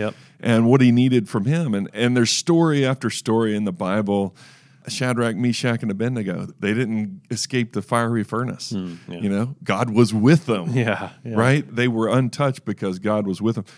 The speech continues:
Speaker 2: Daniel, same thing. He went into the lion's den, but God was with them there,
Speaker 1: Hmm.
Speaker 2: shut the mouths of the lions.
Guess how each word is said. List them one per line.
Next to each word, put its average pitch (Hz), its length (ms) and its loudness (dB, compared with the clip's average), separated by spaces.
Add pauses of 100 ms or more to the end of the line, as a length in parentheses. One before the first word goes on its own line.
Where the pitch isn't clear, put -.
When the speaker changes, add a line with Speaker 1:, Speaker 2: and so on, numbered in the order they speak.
(160)
Speaker 2:
Daniel, 143 460 2
same 143 260 -2
thing. 143 380 -2 (380)
He 90 180 -10
went 123 180 0
into 127 140 -4
the 117 60 -2
lion's 127 440 2
den, 87 460 -4 (120)
but 98 420 -2 (400)
God 104 220 -6
was 104 200 -2
with 131 220 2
them 104 160 2
there, 95 160 0
Speaker 1:
Hmm. - 60 -
Speaker 2:
shut 92 260 0
the 110 60 0
mouths 117 480 0
of 95 200 -2
the 104 80 -4
lions. 107 640 -4